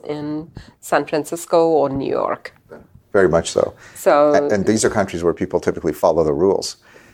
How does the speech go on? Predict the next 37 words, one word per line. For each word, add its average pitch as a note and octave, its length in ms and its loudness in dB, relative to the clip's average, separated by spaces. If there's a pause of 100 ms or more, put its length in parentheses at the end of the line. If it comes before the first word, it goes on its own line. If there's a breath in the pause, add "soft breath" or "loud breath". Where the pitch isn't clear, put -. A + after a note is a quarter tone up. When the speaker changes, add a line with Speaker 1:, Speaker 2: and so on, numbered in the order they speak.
(220 soft breath)
Speaker 2:
You F2 100 -2
know, D#2+ 240 0
you E2+ 120 -10
go F#2 160 0
to E2 140 2
a E2 60 2
<laughs> - 720 0
some A#3 220 2
places G#2+ 380 2
where G2+ 160 2
the F#2+ 100 2
rules G2+ 340 2
are E2 240 2
unwritten G2 520 -2 (240 loud breath)
or G#2 200 2
unfollowed, G#2 560 2
I E2+ 80 2
should E2+ 220 -2
say. E2+ 300 0 (440 loud breath)
Uh, G2+ 180 0
makes F#2 240 -2
very F#2 180 2
difference. E2+ 400 0 (400 loud breath)
Speaker 1:
I - 80 0
think, C4+ 240 0
uh, E3 100 2
those F#3 240 0
countries A#3 360 0
that F#3 180 0
you're F3+ 80 2
talking G3 300 0
about, F#3+ 260 0
especially F#3+ 560 0
with E3 200 -2
China F#3 460 2
and F#3+ 300 0
India, A#3+ 640 -2